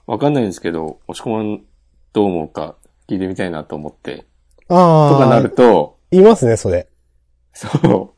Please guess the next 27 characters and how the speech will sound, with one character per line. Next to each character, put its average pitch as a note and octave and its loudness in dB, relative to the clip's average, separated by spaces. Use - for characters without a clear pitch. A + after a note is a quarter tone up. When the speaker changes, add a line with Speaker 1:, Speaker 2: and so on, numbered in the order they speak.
Speaker 1:
結 F#3 2
局、 A3 4
二 - 0
人 A3+ 2
と G3 2
も G3 2
そ G3 -4
の G3 2
件 G3+ 2
に G#2 0
つ A2 -4
い G2+ 0
て G#2 -4
特 F3 0
に E2+ -4
言 C#3 -4
い D#3 -8
た D#3+ 4
い - 6
こ D3+ 2
と C3 2
は - 0
あ G2 2
り B2+ 4
ま C#3 2
せ C3 2
ん。 C2+ -6